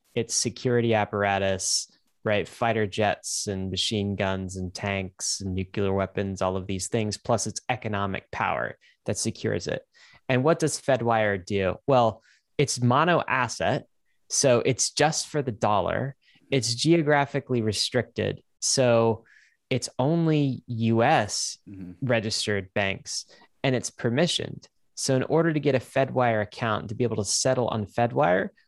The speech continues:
Speaker 1: you have to have special rights and special access, right? Uh, and, um, just the limitations that that brings
Speaker 2: Mm-hmm.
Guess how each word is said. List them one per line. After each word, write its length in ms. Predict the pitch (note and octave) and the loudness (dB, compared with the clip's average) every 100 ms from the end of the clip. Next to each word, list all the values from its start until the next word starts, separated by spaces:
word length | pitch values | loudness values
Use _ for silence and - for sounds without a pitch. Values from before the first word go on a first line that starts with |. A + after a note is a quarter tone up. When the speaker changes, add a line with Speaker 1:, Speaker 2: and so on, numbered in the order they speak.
| _ | _
Speaker 1:
you 120 | B2+ | 0
have 280 | A#2+ C#3 - | 2 0 0
to 60 | C3 | 0
have 180 | A2 | 0
special 460 | - - A#2 - G#2 | -2 -2 -2 -2 -2
rights 300 | G2+ G#2 - | -2 -2 -4
and 100 | G2+ | -6
special 440 | - G#2+ G2+ - - | -2 -4 -4 -6 -4
access, 600 | F2+ - - G1+ - - | -6 -6 -6 -6 -8 -4
right? 260 | A2 A#2 - _ - - _ _ - | -2 -2 -4 _ -20 -20 _ _ 0
Uh, 260 | A#2 A2 - | 2 2 0
and, 400 | D3 C#3+ C3+ C3+ B2 - _ _ _ _ | 0 2 2 0 -2 -8 _ _ _ _
um, 300 | C#3 B2+ A2+ A2+ | 0 2 2 0
just 200 | - E3 | 0 2
the 80 | F3+ | 4
limitations 840 | C#3 D3 E3+ - C#3+ D#3 G#3+ G#3 F#3+ | 4 4 4 2 2 2 2 0 2
that 180 | F3 F#3+ | 0 4
that 220 | G3+ F3+ | 2 2
brings 560 | G3+ A3+ B3+ C4 - | 2 2 -2 -4 -4
Speaker 2:
Mm-hmm. 260 | A2 F#2+ F#2+ | -6 -10 -12